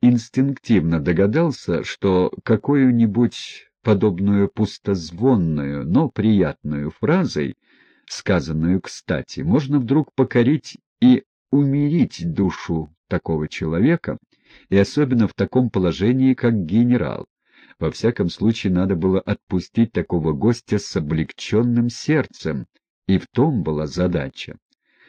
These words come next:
Фраза польстила, тронула и очень понравилась. Генерал вдруг расчувствовался, мгновенно переменил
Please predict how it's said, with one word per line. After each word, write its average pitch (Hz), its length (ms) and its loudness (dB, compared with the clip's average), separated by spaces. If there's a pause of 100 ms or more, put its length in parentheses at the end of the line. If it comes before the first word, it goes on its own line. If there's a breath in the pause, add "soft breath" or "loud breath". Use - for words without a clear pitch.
(800 soft breath)
Фраза 196 400 4
польстила, 92 840 2
тронула 160 540 2
и 156 140 4
очень 107 400 2
понравилась. 73 840 -4
Генерал 104 540 2
вдруг 117 400 0
расчувствовался, 147 1400 0
мгновенно 117 600 4
переменил 87 720 2